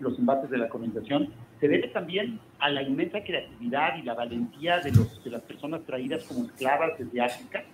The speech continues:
que pudieron construir una nueva cultura, que es la cultura afroamericana,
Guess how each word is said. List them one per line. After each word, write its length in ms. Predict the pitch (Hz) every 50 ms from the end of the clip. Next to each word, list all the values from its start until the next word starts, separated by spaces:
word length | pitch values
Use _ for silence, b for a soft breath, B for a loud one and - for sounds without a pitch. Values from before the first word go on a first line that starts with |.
| - - - - - - -
que 100 | - - -
pudieron 360 | - 127 117 127 135 - -
construir 380 | 165 151 135 - - 143 147 -
una 120 | 143 139
nueva 240 | 135 135 139 143 135
cultura, 440 | 135 123 117 - - 127 127 - 185
que 80 | 185
es 60 | -
la 120 | 170 143 -
cultura 260 | 131 120 - 143 143
afroamericana, 720 | 139 - 131 123 120 117 113 - - 123 123 156 - -